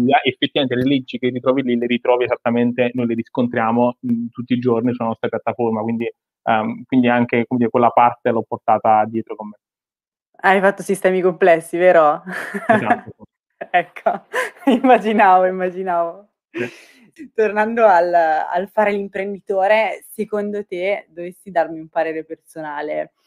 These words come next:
Speaker 2: ehm, imprenditori, si nasce o si diventa?
Speaker 1: Ehm, no, allora, secondo me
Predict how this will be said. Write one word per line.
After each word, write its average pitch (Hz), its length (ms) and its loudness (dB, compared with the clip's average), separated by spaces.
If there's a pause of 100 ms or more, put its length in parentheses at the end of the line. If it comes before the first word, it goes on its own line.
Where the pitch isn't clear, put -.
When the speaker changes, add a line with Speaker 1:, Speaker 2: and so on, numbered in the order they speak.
(320)
Speaker 2:
ehm, 160 800 2 (140)
imprenditori, 165 1000 -2 (560)
si - 220 -8
nasce 190 340 0
o 240 40 -2
si 240 100 -6
diventa? 156 640 -4 (1900)
Speaker 1:
Ehm, 135 1040 -4
no, 156 200 0
allora, 160 300 2
secondo 160 380 -2
me 202 320 2